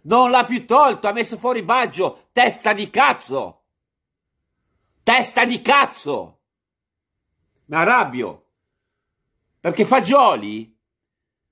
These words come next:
l'ha fatto il gol. E non è un colpo di culo. Testa di cazzo.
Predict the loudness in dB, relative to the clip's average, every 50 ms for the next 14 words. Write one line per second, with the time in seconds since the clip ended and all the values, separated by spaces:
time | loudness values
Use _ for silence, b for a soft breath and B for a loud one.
0 | _ _ _ _ _ _ -2 -2 0 2 2 2 2 2 -2 -4 -4 -4 -8 -10
1 | -10 -12 -16 -20 _ _ _ _ _ _ _ _ _ _ _ _ _ _ _ _
2 | _ _ _ _ _ _ _ _ _ _ _ _ -6 -2 0 0 0 0 0 -2
3 | -2 -2 -4 -8 -8 -8 -10 -8 -8 -8 -8 -8 -10 -14 _ _ _ _ _ _
4 | _ _ _ _ _ _ -4 -2 -2 0 0 -2 -2 -2 -2 -2 0 0 0 0
5 | -2 -8 -16 -16 -16 -16 _